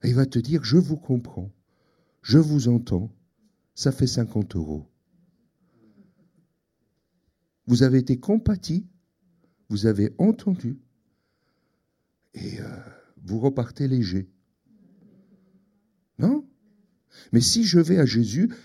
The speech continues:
je dois être prêt à entendre ce que Jésus a à me dire. Et si le Seigneur ce soir avait une parole directe pour moi, non pas une parole de, de, de complaisance, mais une parole qui me remet, excusez-moi,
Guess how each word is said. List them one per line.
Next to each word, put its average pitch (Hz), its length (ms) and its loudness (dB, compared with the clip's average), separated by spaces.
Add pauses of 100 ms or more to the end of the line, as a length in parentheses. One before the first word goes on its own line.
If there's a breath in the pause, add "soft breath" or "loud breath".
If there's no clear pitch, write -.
je 101 160 4
dois 143 180 4
être 165 240 2
prêt 123 540 -2
à 101 120 -2
entendre 131 520 0
ce - 160 -6
que 95 200 -2
Jésus 92 460 0
a 214 140 -2
à 226 60 0
me 247 180 4
dire. 269 480 2 (1400 soft breath)
Et 135 60 6
si - 180 2
le 262 60 4
Seigneur 240 420 4
ce 190 140 -2
soir 190 280 0
avait 175 180 4
une 175 160 2
parole 165 380 2
directe 175 680 2
pour 98 260 -12
moi, 90 280 -8 (1000 soft breath)
non 233 180 6
pas 233 220 2
une 190 140 4
parole 175 400 2
de, 151 220 4 (300 loud breath)
de, 135 220 -4
de 135 140 -2
complaisance, 180 880 0
mais 143 100 2
une 143 100 0
parole 208 440 2
qui 160 140 0
me 135 200 12
remet, 202 420 2
excusez-moi, 180 840 -2